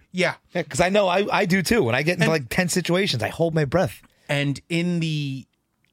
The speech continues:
Speaker 1: in the royal of everything going on, it's just, you know, everyone's everywhere. Uh, my friends start talking to each other. Some you, you'd met a lot of these guys for the first time.
Speaker 2: Yeah, yeah.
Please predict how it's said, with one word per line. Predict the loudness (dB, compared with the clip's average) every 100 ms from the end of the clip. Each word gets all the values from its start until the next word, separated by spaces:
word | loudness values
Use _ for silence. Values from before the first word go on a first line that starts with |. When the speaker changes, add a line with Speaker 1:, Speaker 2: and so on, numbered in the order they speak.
| -6
Speaker 1:
in | -2 0
the | -2 -2 -6 -14
royal | -6 0 2 2 2 0
of | 0
everything | -2 -2 -2
going | 0 0 0
on, | -2 -6
it's | -8
just, | -12 -14 _
you | -4
know, | -4 -4
everyone's | -4 0 0 0
everywhere. | -2 -2 -2 -4 -6 -20 -20 _ _ -8
Uh, | -4 -2 -2 -4
my | -4 -4
friends | -2 -2 0 -2 -4
start | -8 -2 -2 -2
talking | -4 -4 -2
to | -4
each | -2
other. | -2 -2
Some | -4 -6 -6
you, | -8
you'd | -8 -8 -8 -8 -4
met | -4 -4
a | -4
lot | -2 -2
of | -2
these | -4
guys | -4 -6
for | -8
the | -10
first | -8 -4 0
time. |
Speaker 2:
Yeah, | 2 4 2
yeah. | 2 2